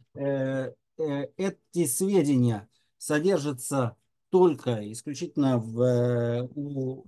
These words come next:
Флавия, э, у Иосифа, э, вот, э, нигде больше, э, их нет. Вот, и, в общем, э, п-, предполагается,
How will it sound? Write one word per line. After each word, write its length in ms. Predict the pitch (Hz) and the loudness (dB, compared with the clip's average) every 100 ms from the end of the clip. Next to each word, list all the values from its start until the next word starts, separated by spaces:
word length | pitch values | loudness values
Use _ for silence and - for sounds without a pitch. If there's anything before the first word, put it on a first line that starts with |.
| _ - | _ 0
Флавия, 520 | 151 123 110 202 269 _ _ _ | 4 4 0 -4 -8 _ _ _
э, 460 | 123 120 120 120 120 | -8 -6 -4 -4 -4
у 160 | 127 131 | -2 0
Иосифа, 580 | 123 110 - - 240 247 - - - | 2 0 -4 -6 -6 -8 -20 -20 -14
э, 260 | - 143 147 | -4 0 2
вот, 440 | 147 165 170 - | 2 2 0 0
э, 340 | 170 165 165 - - | 0 0 -4 -10 -16
нигде 880 | 175 160 160 156 160 156 151 147 190 | -14 -12 -12 -12 -8 -4 -2 2 4
больше, 640 | 160 196 123 - 135 120 _ _ - | 6 4 2 -2 -2 -4 _ _ -10
э, 260 | 127 127 | -6 -6
их 300 | 127 185 127 | -8 -10 -2
нет. 380 | 147 143 151 254 _ _ _ _ _ _ _ - | 4 4 4 0 _ _ _ _ _ _ _ -10
Вот, 300 | 147 165 190 | -6 -4 -2
и, 40 | |
в 100 | 190 | 0
общем, 480 | 262 240 240 220 208 | -2 -2 -2 -2 -4
э, 340 | 190 180 175 | -4 -4 -4
п-, 300 | 156 180 165 | -4 -2 -4
предполагается, 1300 | 147 - 165 - 170 165 185 254 247 214 - 220 214 | -4 -6 -4 2 2 4 4 6 4 2 -4 -4 -4